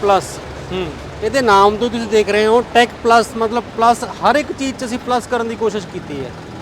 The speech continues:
Speaker 1: ਲਿਫਟ ਕਪੈਸਿਟੀ ਇਹਦੀ ਵਧਾਈ ਗਈ ਹੈ।
Speaker 2: ਜੀ।
Speaker 1: ਟਰੈਕਟਰ ਡੀਜ਼ਲ ਵਿੱਚ ਪਰਫਾਰਮੈਂਸ ਬਹੁਤ ਵਧੀਆ ਦਊਗਾ।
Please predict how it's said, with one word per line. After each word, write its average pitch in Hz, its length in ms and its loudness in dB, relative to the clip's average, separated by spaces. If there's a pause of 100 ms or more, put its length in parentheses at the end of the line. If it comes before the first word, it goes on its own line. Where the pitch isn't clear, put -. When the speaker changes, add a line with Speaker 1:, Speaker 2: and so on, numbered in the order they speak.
(760)
Speaker 1:
ਲਿਫਟ 190 400 0
ਕਪੈਸਿਟੀ 226 340 -2
ਇਹਦੀ 240 120 -4
ਵਧਾਈ 233 300 0
ਗਈ 226 260 -4
ਹੈ। 214 100 -4 (380)
Speaker 2:
ਜੀ। 160 200 -6 (600)
Speaker 1:
ਟਰੈਕਟਰ 220 300 0
ਡੀਜ਼ਲ 220 420 2
ਵਿੱਚ 220 240 0 (260)
ਪਰਫਾਰਮੈਂਸ 190 460 -2
ਬਹੁਤ 190 220 0
ਵਧੀਆ 196 300 -2
ਦਊਗਾ। 208 420 2